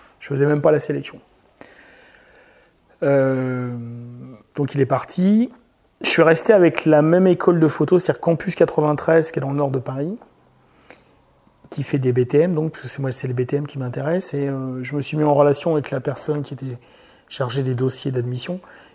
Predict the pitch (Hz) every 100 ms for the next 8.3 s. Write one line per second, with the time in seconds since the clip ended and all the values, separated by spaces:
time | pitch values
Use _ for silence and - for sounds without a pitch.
0 | - 131 139 143 151 165 185 - 156 139
1 | 131 143 139 135 135 139 135 - - 123
2 | 127 160 - 139 139 131 123 - 120 113
3 | - - 120 117 123 117 156 - 143 -
4 | 151 147 139 127 120 - 131 135 113 -
5 | - - - _ _ - - - - _
6 | _ 139 127 113 139 117 117 143 143 139
7 | 139 160 147 - 143 135 135 135 139 214
8 | 240 123 113